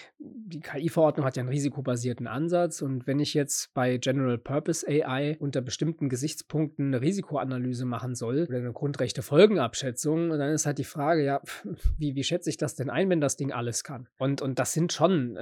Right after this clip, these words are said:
noch, noch Fragen, die übrigens aber auch noch ausbuchstabiert werden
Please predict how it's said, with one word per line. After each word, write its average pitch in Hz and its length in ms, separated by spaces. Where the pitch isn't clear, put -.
noch, - 300
noch 131 160
Fragen, 143 580
die 170 220
übrigens 202 520
aber 147 220
auch 160 140
noch 170 100
ausbuchstabiert 143 840
werden 123 500